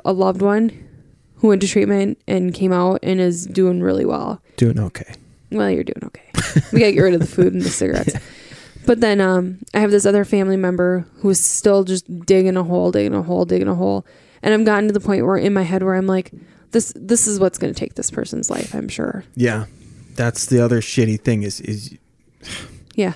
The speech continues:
Speaker 1: So it's like, it's hard 'cause I'm get, I get so angry, like, "Oh, it works. Treatment works if you want it, if you can be honest about it and you go and you want the help." Any type of tr-, I'm not saying inpatient has to be it, but outpatient, anything.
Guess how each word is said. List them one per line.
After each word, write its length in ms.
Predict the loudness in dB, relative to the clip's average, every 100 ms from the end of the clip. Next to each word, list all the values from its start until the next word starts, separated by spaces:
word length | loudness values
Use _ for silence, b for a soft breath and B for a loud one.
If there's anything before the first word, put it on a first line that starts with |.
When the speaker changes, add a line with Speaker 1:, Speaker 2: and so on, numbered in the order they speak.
| B B B B
Speaker 1:
So 160 | 2 4
it's 140 | 4
like, 200 | 4 4
it's 160 | 0 0
hard 260 | 2 2 2
'cause 120 | 0
I'm 200 | 0 0
get, 180 | -2 0
I 60 | -2
get 180 | -2 0
so 340 | 2 4 2
angry, 460 | -2 -2 -2 -2 -2
like, 240 | -2 -6 B B B B B B 2
"Oh, 340 | 4 4 0 0
it 180 | 2 4
works. 460 | 6 4 2 -2 -10 _
Treatment 420 | 2 4 4 4 4
works 360 | 2 2 -2
if 140 | -4 0
you 120 | 2
want 240 | 2 2
it, 100 | -2 -4
if 160 | -2
you 140 | -2 0
can 400 | 0 -2 -4 -10 _ -20 -6
be 120 | 0 2
honest 340 | 4 2 2
about 240 | 2 4
it 120 | 2 2
and 140 | 0
you 80 | 0
go 360 | 2 4 4
and 180 | 2 0
you 80 | 0
want 240 | 0 0 -2
the 60 |
help." 300 | 0 0 -2 -14 _ _ _
Any 200 | 2 2
type 180 | 2 0
of 60 | 0
tr-, 60 | 0
I'm 80 |
not 160 | 0 0
saying 180 | 0 0
inpatient 540 | 0 2 2 2 0
has 240 | -2 -4 -4
to 80 | 0
be 80 |
it, 140 | 0 0
but 100 | -2
outpatient, 460 | -2 0 -4 -4 -2
anything. 380 | -2 0 -4